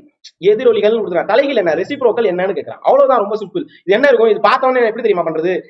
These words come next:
இது ரெண்டையும் டிவைட் போட்டுருங்க. இதுதான் ஆன்சர். எப்படி வந்துச்சு அப்படின்னு சொல்லிட்டு நீங்க கேப்பீங்க. இதுதான் ஆன்சர். ஷார்ட்கட் முடிஞ்சிருச்சு. ஆனா இதை நீங்க வந்து பண்ணணும்னு சொல்லுவீங்கல்ல, "சார், இதை, இதை மட்டுமாவது பண்ணி காமிங்க சார்" அப்படின்னு சொல்லுவீங்கல்ல.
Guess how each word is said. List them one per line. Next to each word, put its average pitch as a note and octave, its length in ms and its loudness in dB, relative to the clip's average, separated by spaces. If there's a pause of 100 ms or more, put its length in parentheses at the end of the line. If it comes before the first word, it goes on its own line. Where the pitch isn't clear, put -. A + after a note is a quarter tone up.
இது F3 120 -2
ரெண்டையும் A3 200 -2
டிவைட் G#3 220 2
போட்டுருங்க. C3+ 380 -8
இதுதான் E3 280 0
ஆன்சர். E3 300 -4 (140)
எப்படி G#3 380 0
வந்துச்சு G#3+ 440 -2 (120)
அப்படின்னு F3+ 220 -2
சொல்லிட்டு F#3 160 -10
நீங்க F#3 180 -4
கேப்பீங்க. F3 420 -4
இதுதான் B3+ 240 0
ஆன்சர். C4 380 0
ஷார்ட்கட் A#3+ 440 -2
முடிஞ்சிருச்சு. B3 380 -6 (240)
ஆனா A3 420 0 (120)
இதை G#3+ 260 0
நீங்க G#3 220 0
வந்து C4+ 120 -4
பண்ணணும்னு D#4 460 0
சொல்லுவீங்கல்ல, F3 580 0
"சார், D3+ 220 -2
இதை, C3 200 -6
இதை C#3+ 160 -4
மட்டுமாவது A#3+ 420 0
பண்ணி A#3 180 2
காமிங்க G#3+ 220 0
சார்" E3+ 200 2
அப்படின்னு E3+ 220 -8
சொல்லுவீங்கல்ல. C#3 320 -6